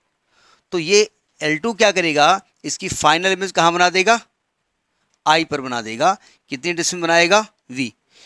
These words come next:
क्योंकि थिन लेंस है तो ये सेपरेशन नेग्लिजिबल है। तो for lens L two, for lens L two, ऑब्जेक्ट की दूरी क्या है? वी डैश। इमेज की दूरी क्या है? वी।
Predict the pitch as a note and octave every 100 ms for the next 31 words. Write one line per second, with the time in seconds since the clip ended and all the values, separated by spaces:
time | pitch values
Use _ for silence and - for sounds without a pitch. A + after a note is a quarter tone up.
0 | _ - F#3 - - A#3 G#3+ F#3+ E3 E3+
1 | G#3 - _ C#3 D#3+ G3+ F#3 D#3 F3 D#3+
2 | G3+ F3+ D#3 C3+ A#2 G2 F#2+ _ _ _
3 | _ _ _ - _ _ D3+ - D#3 F3+
4 | G3 F3 F#3+ - D#3 D#3 C3+ C3 G#2+ _
5 | _ _ _ _ _ _ _ _ _ _
6 | _ _ _ - - C3 C#3 E3+ - _
7 | _ _ _ _ _ A2+ C3 D#3 E3 -
8 | C#3 C3+ A#2+ G#2 _ _ _ _ _ _
9 | - _ _ _ D3 D#3 E3+ F3+ G3 G3
10 | G3+ - G3 D#3+ - _ _ _ _ _
11 | _ _ - _ B2 D#3+ D#3+ C3+ - -
12 | - _ _ _ _ _ C#3 E3 F3 G3
13 | G3+ G#3 G3+ F#3 C3 A2 _ _ C3 D#3